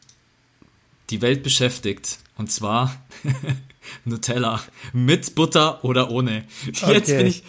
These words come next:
Speaker 1: jetzt bin ich gespannt. Unsere Freundschaft wird hart auf die Probe gestellt.
Speaker 2: Ja, also wird sie wirklich, aber es ist auch gar nicht so wichtig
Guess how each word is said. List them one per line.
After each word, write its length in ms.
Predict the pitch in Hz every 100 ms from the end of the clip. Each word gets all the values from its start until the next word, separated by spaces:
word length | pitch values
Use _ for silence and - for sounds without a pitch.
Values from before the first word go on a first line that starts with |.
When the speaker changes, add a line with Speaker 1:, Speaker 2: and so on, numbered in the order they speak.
| - -
Speaker 1:
jetzt 300 | 220 226 196
bin 80 |
ich 100 | 214
gespannt. 440 | - 175 - 180 147
Unsere 220 | 135 143
Freundschaft 440 | 131 151 147 139
wird 180 | 143 131
hart 220 | 135 156
auf 120 | 139 131
die 100 | 135
Probe 300 | 131 139 131
gestellt. 540 | 143 - - 220 214 - - - - -
Speaker 2:
Ja, 420 | 143 156 160 - _ _ -
also 280 | 180 180 170
wird 160 | 226
sie 180 | 214 170
wirklich, 540 | 196 214 214 220 -
aber 200 | 165 165
es 120 | 180 185
ist 120 | 180
auch 140 | 185
gar 180 | 165 175
nicht 160 | 175 151
so 220 | 170 160
wichtig 520 | 170 - 156 156